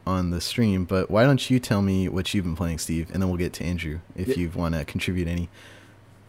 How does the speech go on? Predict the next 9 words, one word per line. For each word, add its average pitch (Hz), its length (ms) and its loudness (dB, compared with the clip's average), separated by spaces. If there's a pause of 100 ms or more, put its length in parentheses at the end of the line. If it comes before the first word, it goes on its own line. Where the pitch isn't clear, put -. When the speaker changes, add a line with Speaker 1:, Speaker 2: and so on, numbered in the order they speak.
(100)
Speaker 2:
Yeah, 156 160 8
uh, 123 440 4
so 135 220 6
yeah, 117 220 8
Cuphead, 127 380 4
Panzer 110 280 -2
Paladin. 117 380 4
I 110 60 -2
also 113 440 4